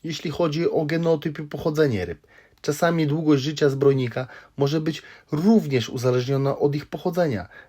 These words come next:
Ryby hodowlane w niewłaściwych warunkach, w przysłowiowych hodowlach, mogą być mniej odporne i żyć krócej, ponieważ mogą być narażone na stres, choroby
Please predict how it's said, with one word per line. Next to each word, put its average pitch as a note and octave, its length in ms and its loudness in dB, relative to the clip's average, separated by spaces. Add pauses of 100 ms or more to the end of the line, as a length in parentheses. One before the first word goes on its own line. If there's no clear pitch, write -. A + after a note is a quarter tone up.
Ryby D#3+ 280 0
hodowlane C3+ 680 2 (240)
w A2+ 140 -8
niewłaściwych D3 800 -4
warunkach, A#2 560 -2
w - 80 -20
przysłowiowych D3 1000 -4 (100)
hodowlach, G#2+ 760 -2 (440)
mogą C#3+ 340 2
być C#3 200 -2
mniej C#3 400 0
odporne A#2+ 600 -4 (160)
i C#3 60 -4
żyć D3 280 -10
krócej, D3 440 -2 (280)
ponieważ F#3 460 -2
mogą F#3 400 -2
być F3+ 200 -8
narażone F#3 480 -4
na F#3 120 -2
stres, F3 480 0
choroby B2 680 -2